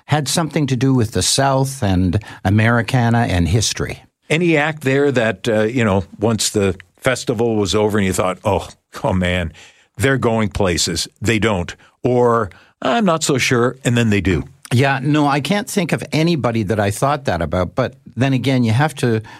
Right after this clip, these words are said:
Speaker 1: think back. This was nineteen sixty-nine. There was no social media. There was no way for us to see who, uh, was even on the show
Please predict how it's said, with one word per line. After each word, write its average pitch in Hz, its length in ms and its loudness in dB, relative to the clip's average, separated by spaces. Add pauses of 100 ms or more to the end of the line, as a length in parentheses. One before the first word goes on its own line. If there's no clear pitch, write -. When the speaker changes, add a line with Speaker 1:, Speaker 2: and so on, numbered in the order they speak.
(120)
Speaker 1:
think 135 260 0
back. 127 280 0
This 127 220 -2
was 139 200 -2
nineteen 120 340 0
sixty-nine. 98 640 0
There 85 100 0
was 90 160 0
no 107 140 4
social 104 400 -2
media. 80 480 0 (380)
There 127 80 2
was 113 120 2
no 127 160 4
way 123 220 2
for - 240 -2
us 113 180 -2
to 110 140 -2
see 104 400 0 (140)
who, 120 420 0 (480)
uh, 110 260 2
was 107 360 0
even 131 280 2
on 113 580 0 (140)
the 104 80 -2
show - 380 -4